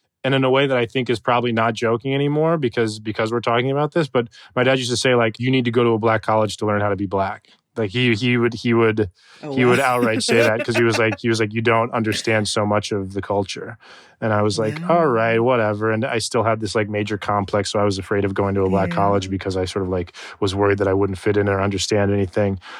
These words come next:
Speaker 1: But yeah, going to Brooklyn sort of, like, changed my entire interpretation and understanding of it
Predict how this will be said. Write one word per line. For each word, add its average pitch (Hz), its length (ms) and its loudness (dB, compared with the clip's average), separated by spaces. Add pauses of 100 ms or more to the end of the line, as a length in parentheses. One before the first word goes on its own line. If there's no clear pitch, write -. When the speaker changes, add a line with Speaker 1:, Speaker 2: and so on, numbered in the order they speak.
(140)
Speaker 1:
But 110 280 2
yeah, 110 260 2
going 123 260 4
to 110 60 2
Brooklyn 110 340 2
sort 104 160 2
of, 98 60 0
like, 98 180 2
changed 98 400 -2
my 95 160 0
entire 92 560 0
interpretation 95 640 -4
and 92 60 -2
understanding 90 580 -4
of 95 140 -4
it 104 120 -8